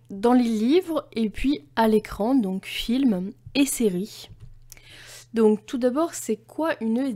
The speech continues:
dystopie ? C'est une histoire qui a lieu dans une société imaginaire, difficile ou impossible à vivre,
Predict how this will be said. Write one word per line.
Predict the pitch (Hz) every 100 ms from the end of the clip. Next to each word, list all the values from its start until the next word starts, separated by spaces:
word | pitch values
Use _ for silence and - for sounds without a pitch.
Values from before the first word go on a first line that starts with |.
| 190
dystopie ? | - 277 277 - 240 - 202 - - - - -
C'est | - - 330 -
une | 277
histoire | 262 - 214 226 302 381 -
qui | - - 214
a | 196
lieu | 196 208 226 240
dans | 190 202
une | 190 202
société | 190 214 196 202 196 202 214 220 226 - _ _ _ -
imaginaire, | 240 226 220 214 214 202 185 277 277 _ - - - - _ -
difficile | 196 247 247 277 - - 262 254 -
ou | - 302
impossible | 302 269 269 - - 262 247 247 233 - -
à | 202 202
vivre, | 185 180 220 277 170